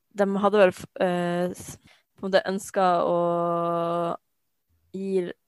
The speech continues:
eller de skriver at de ønsker å gi noe litt mer positive narrativ, eh, rundt den her tematikken, og jeg tror ikke poenget er å liksom å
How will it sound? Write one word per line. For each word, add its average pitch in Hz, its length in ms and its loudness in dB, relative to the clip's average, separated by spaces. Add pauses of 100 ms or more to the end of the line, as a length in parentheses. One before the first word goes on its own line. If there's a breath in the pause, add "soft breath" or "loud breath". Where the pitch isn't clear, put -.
(120)
eller 190 300 0
de 202 100 4
skriver 208 360 0
at 185 80 2
de 175 160 0
ønsker 185 240 -4
å - 20 2
gi 180 240 2
noe 170 200 -6
litt 175 160 -8
mer 170 200 2 (220)
positive 180 540 -2
narrativ, 175 600 -2 (140)
eh, 170 180 -2
rundt 170 460 -8
den 180 100 -8
her 170 160 0 (280)
tematikken, 180 560 -2
og 175 120 4
jeg 175 100 -4
tror 180 200 2
ikke 175 220 0 (560 soft breath)
poenget 180 360 0
er 165 200 2
å 160 80 0
liksom 165 340 -8
å 160 80 0